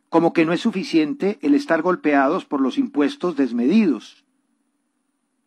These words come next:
por la caotización del país, desde una politización absurda que solamente busca lo que hay dentro de la nevera, llevarse lo que hay dentro de la nevera.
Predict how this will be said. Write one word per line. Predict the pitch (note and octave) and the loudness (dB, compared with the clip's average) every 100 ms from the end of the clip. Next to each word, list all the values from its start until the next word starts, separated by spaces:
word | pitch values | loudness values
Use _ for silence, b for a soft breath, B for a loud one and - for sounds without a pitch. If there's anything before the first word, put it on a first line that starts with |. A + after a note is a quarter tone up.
| _ _ _ _ _ _ _ _ - | _ _ _ _ _ _ _ _ 2
por | D#3+ | 4
la | E3 - | 4 4
caotización | D#3+ D#3 D3 D#3 E3 C#3+ F#3 F#3 | 4 4 2 -2 -2 -2 -2 -2
del | G3 | -4
país, | - C#3 F#3+ E3+ - _ _ _ _ _ _ _ _ _ _ _ _ _ _ _ _ _ _ | -2 -2 -2 -8 -18 _ _ _ _ _ _ _ _ _ _ _ _ _ _ _ _ _ _
desde | D3 C#3+ D#3 | 0 4 4
una | F#3 - | 2 4
politización | F3+ D#3 C#3+ C#3+ D3 C#3+ D#3 F3 G3 - | 6 6 6 2 0 0 2 2 -2 0
absurda | C#3+ C#3+ G#3+ G3+ C#3 F#3+ G#3+ _ _ b b b b | 0 2 2 2 2 -2 -6 _ _ b b b b
que | C#3+ | 0
solamente | C#3+ F3+ F#3+ F#3+ F#3+ | 2 4 4 2 2
busca | F3+ F#3 - | 4 2 2
lo | E3+ C#3+ | 2 4
que | |
hay | D3+ | 2
dentro | E3+ F3 D3+ | 2 0 0
de | C3 | 0
la | B2 | 0
nevera, | A#2 B2 F3 C3+ - _ _ _ _ _ _ _ _ _ _ _ _ _ _ _ | -2 -2 -4 -6 -12 _ _ _ _ _ _ _ _ _ _ _ _ _ _ _
llevarse | C3 D3+ G#3 G#3+ - D3 | 2 4 4 4 -2 0
lo | B2+ | 0
que | - | 0
hay | A#2+ | -4
dentro | A2+ G#2+ A2+ | -4 -6 -6
de | G#2 | -8
la | G2 | -10
nevera. | F#2+ F2+ F2+ - | -14 -16 -20 -20